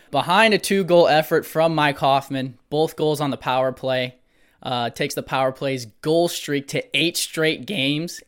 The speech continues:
eight straight games with a goal on the power play. Uh, I did not think we would be talking about that a month ago, two months ago into this season, 'cause the power play was abysmal, but they're firing on all cylinders right now. I think Vladimir Tarasenko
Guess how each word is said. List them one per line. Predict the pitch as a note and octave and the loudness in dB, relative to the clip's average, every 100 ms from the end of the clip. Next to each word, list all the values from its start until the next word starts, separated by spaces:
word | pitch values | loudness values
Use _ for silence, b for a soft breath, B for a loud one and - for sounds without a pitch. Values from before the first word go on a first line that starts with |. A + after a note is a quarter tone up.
| - | -4
eight | C#3+ G#3 | 0 2
straight | - - - F3+ F#3 F3+ | 0 -4 0 2 2 0
games | D#3 D3+ D3 B2+ | 0 2 0 -2
with | A#2+ | -8
a | A#2 | -10
goal | A#2+ C3+ D#3 | -6 -2 0
on | C#3 C#3 | 0 -4
the | B2+ | -4
power | C3 B2+ B2 | -4 -4 -4
play. | - G2+ G#2 _ B B | -6 -10 -12 _ B B
Uh, | - B2+ A2 | -6 -4 -2
I | D#3 | 0
did | E3 | 0
not | B2 D#3+ F3 | 2 0 0
think | F3+ D#3 | -2 -2
we | D#3+ | -2
would | D#3+ | -2
be | C#3+ | -2
talking | C3+ C#3 C#3 C#3 | -2 0 0 -2
about | C3 B2 - | -2 -4 -4
that | A#2+ A2+ - b b | -4 -4 -10 b b
a | B2 A2+ | -6 -4
month | A2+ C#3 C#3+ | -2 -2 -2
ago, | D3 C#3 C3 | -2 0 -2
two | - | -2
months | D3 C3+ - | -4 -4 -6
ago | C3 C3 B2 | -4 -2 0
into | B2 B2+ | -2 -4
this | A#2+ A#2+ | -4 -6
season, | - B2 A2+ A#2+ | -6 -6 -6 -8
'cause | - A2+ | -10 -12
the | |
power | A#2+ A#2+ B2 | -8 -6 -4
play | A#2+ B2 A#2+ | -6 -6 -6
was | A2 A2 - | -6 -8 -8
abysmal, | G#2 - A2 G2 G2+ | -12 -10 -10 -10 -14
but | G#2+ G#2+ | -12 -10
they're | - C#3+ D#3 | -6 -4 -4
firing | - D#3+ D#3 F3+ | -2 0 2 2
on | D#3 C3+ | -2 0
all | D#3+ F#3 | 0 2
cylinders | - E3 E3+ E3 E3 | 0 -2 2 2 4
right | D#3 C#3 | 2 4
now. | D3+ D3+ | 0 0
I | D3 | 0
think | C#3+ C#3+ - | -2 -6 -2
Vladimir | C3+ C3+ C3+ | -2 0 -4
Tarasenko | B2+ C3+ B2+ C3+ B2+ C3 A#2 | -4 -4 -2 -6 -6 -6 -6